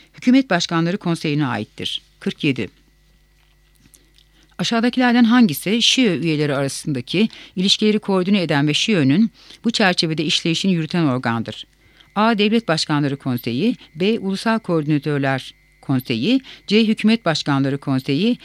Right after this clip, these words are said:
D. Sekreterya, E. Bölgesel Antiterör Yapısı. Yanıt B.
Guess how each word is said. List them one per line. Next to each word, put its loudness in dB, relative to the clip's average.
D. 2
Sekreterya, -4
E. 0
Bölgesel -2
Antiterör 0
Yapısı. -8
Yanıt 4
B. 2